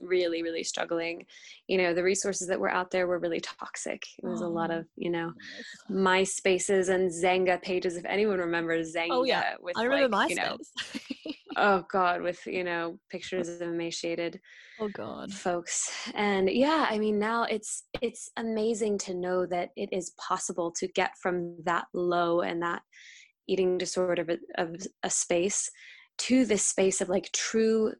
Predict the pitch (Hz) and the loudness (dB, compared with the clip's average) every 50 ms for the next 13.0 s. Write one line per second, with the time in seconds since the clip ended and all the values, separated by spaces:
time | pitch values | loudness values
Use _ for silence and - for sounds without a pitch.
0 | _ _ _ _ _ _ _ - - 185 185 185 190 190 190 185 180 180 165 170 | _ _ _ _ _ _ _ -6 -2 2 4 6 6 6 6 6 4 4 2 -2
1 | 170 - - - - - 180 180 175 170 170 175 175 175 - - _ _ _ _ | -10 -14 -16 -12 -6 -4 -2 -2 0 -2 -2 -4 -4 -6 -8 -10 _ _ _ _
2 | _ - - - _ _ _ - 170 170 165 185 190 185 185 190 185 - - 190 | _ -20 -20 -20 _ _ _ -8 -4 -2 2 4 4 4 4 2 2 2 2 2
3 | 180 180 - - 175 170 170 - - - 175 180 180 180 175 175 175 175 - - | 2 2 2 0 -2 -4 -4 -4 -4 -2 0 0 0 0 0 0 -2 -4 -4 -6
4 | - - _ _ _ - - _ _ - 185 175 170 170 170 165 - 220 240 240 | -8 -10 _ _ _ -20 -20 _ _ -2 0 0 0 0 -2 -2 0 2 2 4
5 | 247 240 214 185 175 175 170 175 170 165 165 165 - - 180 - - - 185 - | 4 4 4 2 2 0 0 0 0 0 0 -2 -4 -6 -6 -6 -8 -10 -10 -8
6 | - - 214 208 208 214 202 185 175 170 170 175 170 170 170 175 175 175 - - | -2 2 4 4 4 4 4 2 2 0 0 0 0 0 0 0 0 -2 -2 -2
7 | 175 - - - 170 - - 175 170 175 - - 180 175 170 170 - - - - | -2 -4 -4 -8 -8 -6 -4 -4 -4 -2 -2 0 0 0 -2 -4 -10 -14 -6 0
8 | 208 202 180 185 175 175 180 185 - _ _ _ _ _ _ _ _ _ _ _ | 0 2 4 4 2 0 -2 -4 -8 _ _ _ _ _ _ _ _ _ _ _
9 | _ _ _ _ _ _ _ _ - 208 214 196 180 - - - - - 196 190 | _ _ _ _ _ _ _ _ 2 2 4 4 2 -2 -4 -10 -4 -4 -2 -2
10 | - - - - 180 190 175 185 180 180 170 170 170 170 170 - - - 196 185 | -2 -4 -4 -4 -4 -4 -2 0 0 2 2 2 2 0 -2 -4 -6 -6 -6 -4
11 | 175 175 - - - - - - - 208 190 180 175 175 170 170 - - - - | -4 -4 -4 -4 -4 -4 -4 -6 -4 -2 -2 0 0 0 -2 -2 -4 -6 -8 -8
12 | 175 - 196 - - 170 170 170 170 170 180 92 95 - - - - - - | -8 -8 -6 -4 -2 -2 0 0 -2 -2 0 -2 0 0 -2 -2 -4 -6 -10